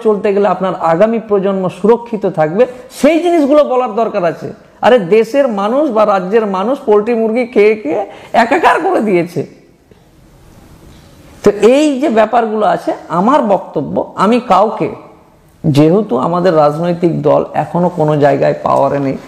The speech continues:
আমি কাউকে তিরপলের কথা বলতে পারবো না, আমি টিউবওয়েলের কথা বলতে পারবো না। আমি শুধু এইটুকু বলতে পারবো যে সে তার পরিবার নিয়ে, আগামী প্রজন্ম নিয়ে মাথা উঁচু করে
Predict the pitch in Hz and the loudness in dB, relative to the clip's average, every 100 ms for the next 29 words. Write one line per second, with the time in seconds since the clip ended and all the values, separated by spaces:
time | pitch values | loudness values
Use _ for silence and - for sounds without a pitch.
0 | - 185 196 190 170 190 190 165 147 165 | -6 0 2 2 0 -2 0 0 2 2
1 | 170 156 160 165 156 165 160 151 151 175 | 2 0 -2 -2 -2 -4 0 -2 -2 -2
2 | 226 240 - 208 190 214 214 196 175 175 | 0 0 2 2 4 4 2 0 -2 0
3 | 156 147 147 139 143 202 - - - 135 | -2 -2 0 0 0 -2 -4 -14 -6 0
4 | 220 381 - 294 277 240 226 220 190 175 | 4 4 4 4 4 2 0 0 2 2
5 | 175 151 147 180 208 214 - - - 202 | 0 0 0 0 -2 -2 -4 -8 2 4
6 | 233 226 - 165 180 - 156 175 180 202 | 4 0 0 2 2 -2 0 2 4 2
7 | 175 175 170 123 - - - - 160 165 | 2 0 0 -2 -10 -20 -20 -4 0 2
8 | 220 233 226 190 196 247 247 226 180 156 | 2 0 -2 2 2 2 0 -2 -2 -4
9 | 147 175 190 - 294 233 - 262 190 139 | -2 -2 -2 0 2 2 2 2 2 0